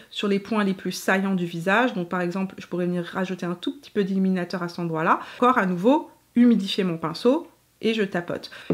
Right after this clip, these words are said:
Et vous allez voir que votre illuminateur va épouser complètement votre peau et qu'il y aura un fini qui sera beaucoup plus naturel et plus joli. Bon les amis, aujourd'hui j'ai beaucoup parlé, je vous ai raconté plein de trucs, j'espère que vous avez pris des notes.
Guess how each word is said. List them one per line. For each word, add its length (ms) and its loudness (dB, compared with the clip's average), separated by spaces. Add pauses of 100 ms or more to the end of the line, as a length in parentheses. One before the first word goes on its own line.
(120)
Et 20 2
vous 160 -2
allez 260 6
voir 320 4
que 80 -4
votre 300 -2
illuminateur 680 0
va 260 -4
épouser 500 -4
complètement 560 -4
votre 300 -6
peau 260 0
et 120 0
qu'il 120 -8
y 20 2
aura 160 -2
un 60 -2
fini 300 -4
qui 80 -12
sera 180 -2
beaucoup 300 -2
plus 200 -2
naturel 600 -2
et 100 -2
plus 220 -10
joli. 240 -8
Bon 160 -2
les 160 2
amis, 240 6
aujourd'hui 280 4
j'ai 140 4
beaucoup 240 -2
parlé, 400 2
je 100 -4
vous 160 -2
ai 40 4
raconté 320 2
plein 220 0
de 60 0
trucs, 300 -2
j'espère 260 0
que 40 2
vous 80 6
avez 80 10
pris 180 4
des 140 6
notes. 340 4